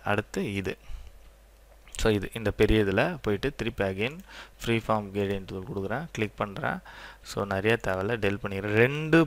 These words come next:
பாயிண்ட் கொடுத்தா போதும், ரெண்டு பாயிண்ட்லயே வந்து பக்காவா வந்துரும். சரிங்களா? So, கிளிக் பண்றேன், கிளிக் பண்ணிட்டு இந்த கலர் கொடுக்குறேன். So, இதை கிளிக் பண்றேன், கிளிக் பண்ணிட்டு இந்த கலர் கொடுக்குறேன். So, மூணு கலர் தேவைப்படுது,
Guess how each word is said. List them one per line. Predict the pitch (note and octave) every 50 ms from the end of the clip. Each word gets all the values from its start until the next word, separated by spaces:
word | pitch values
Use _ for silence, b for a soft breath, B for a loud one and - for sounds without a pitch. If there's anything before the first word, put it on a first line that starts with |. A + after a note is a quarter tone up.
| D#3 -
பாயிண்ட் | C#3+ C#3 C#3+ C#3+ C3+ C3+ A2+
கொடுத்தா | A2 G2+ F#2 F#2 A2+ B2+ A#2+
போதும், | G2+ F#2 F2+ F2 F2+ G#2 F#2 G2
ரெண்டு | G#2+ A2+ A#2+ B2 B2 B2
பாயிண்ட்லயே | A2+ A2+ A#2 A#2+ C3 B2+ A#2+ A#2+ A#2+ A#2+ A#2 G#2+
வந்து | F#2+ F#2+ A#2 D3+ -
பக்காவா | - G2+ - - G2 F#2+ F#2+ G#2+ A2
வந்துரும். | G2 F2+ F2 - F#2 - - -
சரிங்களா? | - A#2 B2 B2+ B2+ A#2 G2 A2+ - B B B B B B -
So, | - A2 G#2 -
கிளிக் | A2 G#2+ G#2 - -
பண்றேன், | A2+ G#2 F#2+ F#2+ A2 B2+ D3 D3+ - - G#2+
கிளிக் | G#2+ G2+ - -
பண்ணிட்டு | A2 G#2+ G2+ A2 C3+ C3 A2 G#2
இந்த | G#2 G2+ G2+ G2
கலர் | G2+ G2+ G2+ G2 F#2+
கொடுக்குறேன். | F#2 F2+ F2+ - A2+ C3+ E3 F#3 B B B B B B B B - -
So, | - G2+ F#2+ F#2+ F#2+
இதை | F#2 G#2+ G#2+ -
கிளிக் | - G#2+ G2 - - -
பண்றேன், | G#2 G2 F#2 F2+ G2+ A#2 A#2 -
கிளிக் | G2+ G2 F#2+ - -
பண்ணிட்டு | A2+ G#2+ G2 G2 - - D#3+ D#3 - - G#2+ G2+ G2+
இந்த | G2+ G#2+ A2 A#2+ A#2+ A#2+ A#2+ A2
கலர் | G#2 G#2 G#2 G#2 G2+ F#2+
கொடுக்குறேன். | F#2 F#2 F#2 G2+ A#2+ C3+
So, | B2+ - B2 A2+ G#2 G2 F2+ F2+ F#2 G#2+
மூணு | B2 C3+ C3+ A#2+
கலர் | A#2 A#2 A#2+ A2+ - -
தேவைப்படுது, | F#2+ F#2 F2+ F#2+ F#2 F#2+ A#2+